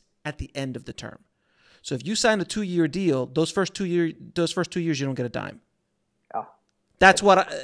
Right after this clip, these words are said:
Speaker 1: and I've heard that from, I've seen, I've, I've actually had filmmakers on, uh, or not on, but I've spoken and consulted with filmmakers who've had six, high six-figure offers from, from Netflix, but they're like,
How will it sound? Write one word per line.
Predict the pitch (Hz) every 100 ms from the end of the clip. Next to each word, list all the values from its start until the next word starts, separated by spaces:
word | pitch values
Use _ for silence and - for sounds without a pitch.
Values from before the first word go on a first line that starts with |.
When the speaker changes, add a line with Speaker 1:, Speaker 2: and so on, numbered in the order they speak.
| 208
Speaker 1:
and | 208 190
I've | 180
heard | 202 196
that | 190 190
from, | 185 175 - - - -
I've | 190 196
seen, | 233 220
I've, | 202 196
I've | 190
actually | 196 190 214 175
had | 170 185 185 170 - _ _ -
filmmakers | 190 175 175 180 160 -
on, | 165 190 147 135 139
uh, | 131 135
or | 143 160 156
not | 180 156
on, | 156
but | 131 135
I've | -
spoken | 185 180 170
and | 143
consulted | 127 139 185 190
with | 156
filmmakers | 156 143 139
who've | 151
had | 143 160 156
six, | - 233 247 - - _ -
high | - 262 311
six-figure | 294 - 294 - 247 247 226
offers | 208 285 - - - - _ _ _ _ _ _
from, | - 180 170 -
from | - 175
Netflix, | 202 269 151 - -
but | 170 170
they're | 185
like, | 170 165